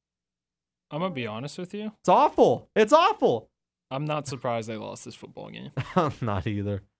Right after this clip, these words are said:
Speaker 1: It really doesn't surprise me knowing the Dallas Cowboys. And I told you I was worried about it last week. And sure enough, it became a nightmare. I am not
Speaker 2: Uh-huh.
Speaker 1: surprised. And here's where they went wrong.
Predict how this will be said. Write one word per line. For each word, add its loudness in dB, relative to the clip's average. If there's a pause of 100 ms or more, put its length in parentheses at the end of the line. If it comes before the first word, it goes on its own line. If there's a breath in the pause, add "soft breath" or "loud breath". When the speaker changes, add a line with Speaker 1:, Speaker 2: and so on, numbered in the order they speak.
(120)
Speaker 1:
It -2
really 2
doesn't 0
surprise 0
me -2
knowing 0
the -2
Dallas -6
Cowboys. -12
And -6
I -2
told -2
you 0
I 2
was -4
worried -2
about -4
it -8
last -8
week. -6 (880)
And -8
sure 0
enough, 0
it -2
became 0
a 0
nightmare. -4 (1040 loud breath)
I 0
am 0
not 2
Speaker 2:
Uh-huh. -6
Speaker 1:
surprised. -2 (420)
And -2
here's 0
where 0
they 0
went -2
wrong. -12